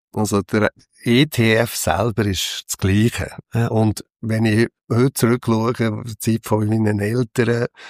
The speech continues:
Speaker 1: ähm, da haben wir die Obligationen und die Aktien immer noch daheim gehabt.
Speaker 2: Ja.
Speaker 1: Mit dem Bogen unten dran hat der Coupon für Dividenden oder Zins abgeschnitten und hat den nachher auf die Bank gebracht.
Speaker 2: Mhm.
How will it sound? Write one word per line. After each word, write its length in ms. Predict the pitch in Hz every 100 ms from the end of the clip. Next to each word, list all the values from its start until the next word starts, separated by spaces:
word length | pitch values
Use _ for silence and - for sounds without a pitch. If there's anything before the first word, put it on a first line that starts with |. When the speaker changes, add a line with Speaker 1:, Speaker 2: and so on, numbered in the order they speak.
| - - _ _ 104
Speaker 1:
ähm, 300 | 101 101 107 _
da 100 | -
haben 260 | 101 104 107
wir 80 | 107
die 120 | 101
Obligationen 1000 | 107 110 113 101 - - 107 120 123 113
und 240 | 107 101
die 100 | 117
Aktien 460 | 120 87 - - 92
immer 160 | 101 98
noch 100 | 113
daheim 360 | 107 120 180 196
gehabt. 340 | - - 58
Speaker 2:
Ja. 120 | 123 -
Speaker 1:
Mit 320 | 123 117 107
dem 100 | 110
Bogen 340 | 104 135 170 156
unten 280 | 143 147 139
dran 340 | 127 131 147 131
hat 140 | -
der 80 | 107
Coupon 480 | 127 151 - 127 120
für 100 | 110
Dividenden 720 | 110 104 107 101 131 131 123
oder 180 | 104 98
Zins 380 | - 110 131 127
abgeschnitten 640 | 120 - - 113 123 - 117
und 160 | 110 -
hat 160 | 104 101
den 200 | 104 110 113
nachher 220 | 113 123
auf 140 | 113 -
die 20 |
Bank 300 | - 98 90
gebracht. 440 | - 92 110 104
Speaker 2:
Mhm. 80 | 131